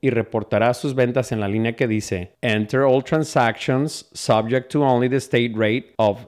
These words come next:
seven point twenty-five percent. Ingrese todas las transacciones sujetas solo a la tasa del estado del siete punto veinticinco por ciento. Su información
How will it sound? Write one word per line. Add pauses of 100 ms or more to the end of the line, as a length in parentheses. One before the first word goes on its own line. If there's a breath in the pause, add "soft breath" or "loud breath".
seven
point
twenty-five
percent. (300)
Ingrese
todas
las
transacciones
sujetas (300 soft breath)
solo
a
la
tasa
del
estado
del
siete
punto
veinticinco
por
ciento. (760)
Su
información